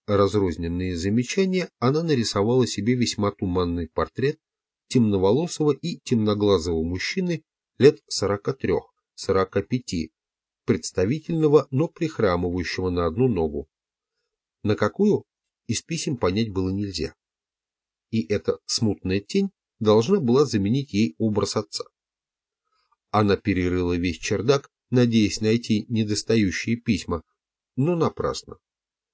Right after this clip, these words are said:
Вероятнее всего, их сожгли. Она не сомневалась, что и отысканные ею письма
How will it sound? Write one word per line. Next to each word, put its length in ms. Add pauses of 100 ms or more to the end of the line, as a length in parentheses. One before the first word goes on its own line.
(400)
Вероятнее 680
всего, 460
их 180
сожгли. 600 (640)
Она 220
не 140
сомневалась, 720
что 260
и 260
отысканные 840
ею 260
письма 460